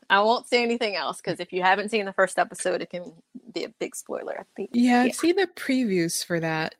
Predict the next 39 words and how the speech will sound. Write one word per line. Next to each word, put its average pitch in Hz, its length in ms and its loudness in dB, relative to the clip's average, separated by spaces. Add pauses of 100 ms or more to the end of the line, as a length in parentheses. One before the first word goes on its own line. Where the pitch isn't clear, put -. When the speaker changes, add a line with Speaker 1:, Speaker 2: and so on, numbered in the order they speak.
Speaker 2:
so - 480 -4 (140)
I, 196 80 -2
Speaker 1:
Mm. 196 240 -4
Speaker 2:
I 185 80 -4
guess, 190 500 -4
you 208 160 0
know, 160 160 -4 (180)
maybe 180 260 -4
I'll 175 100 -2
just 180 240 -4
watch 180 300 0
the 170 80 -4
first 170 320 -6
episode. 156 420 -10 (720)
So - 120 -16 (140)
Speaker 1:
Watch 190 400 6
the - 80 4
first 247 260 4
episode 156 480 -2
and 165 400 -8
then 175 400 -4
text - 320 -10
me. 170 140 -4 (320)
Speaker 2:
And 185 160 2
then, 175 200 -4 (100)
okay. 175 280 -4 (200)
<laughs> 269 40 8 (1400)
I'll 180 180 2
know 185 200 -2
whether 180 300 -2
or 170 40 -2
not 170 280 -4
I 170 80 -4
need 170 240 -8
to 170 60 -14
continue. 226 880 2
<laughs> - 60 -20 (520)
Speaker 1:
Yeah. - 420 2 (800)
Speaker 2:
Okay. - 300 -6